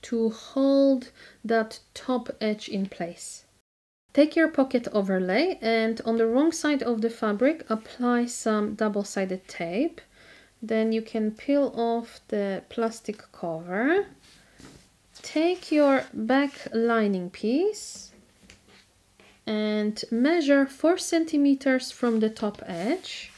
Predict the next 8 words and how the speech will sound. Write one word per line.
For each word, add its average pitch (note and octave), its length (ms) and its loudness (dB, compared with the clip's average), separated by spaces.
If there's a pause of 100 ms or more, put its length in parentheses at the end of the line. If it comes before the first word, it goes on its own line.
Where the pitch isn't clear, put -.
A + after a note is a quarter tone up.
(340)
So - 180 -8
I'm G3+ 140 -2
going G3 220 -4
to - 100 -8
just F#3+ 320 -10
take C4+ 220 -4
my A3+ 160 0
ruler, A3+ 680 2